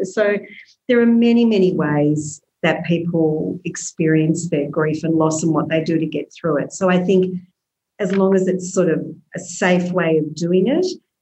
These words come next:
we, we would support people in going through it at their own pace. I mean, obviously there's anger and denial, there's relationship stresses,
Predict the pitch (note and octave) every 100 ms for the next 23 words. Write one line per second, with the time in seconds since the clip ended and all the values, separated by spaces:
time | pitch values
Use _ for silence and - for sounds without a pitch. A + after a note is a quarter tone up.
0 | - F3 E3 E3 E3+ E3 E3 D#3+ D3 -
1 | D3+ E3 E3 F3 E3 D3+ D3+ D3+ D#3 D3+
2 | D#3+ - - - D#3+ D#3 D3 C#3 C#3 D#3
3 | - - F#3 F#3+ G3 G3 F#3 F3+ D#3 C#3+
4 | - F#3+ F3+ F3+ F3 F3 E3+ D#3 D#3 D#3+
5 | F3 F3 F3 E3+ E3+ E3+ - _ - E3+
6 | D#3 D#3 D#3 D#3+ D#3+ F3+ - F#3 - -
7 | D#3+ D#3 - E3 D#3+ D#3 D#3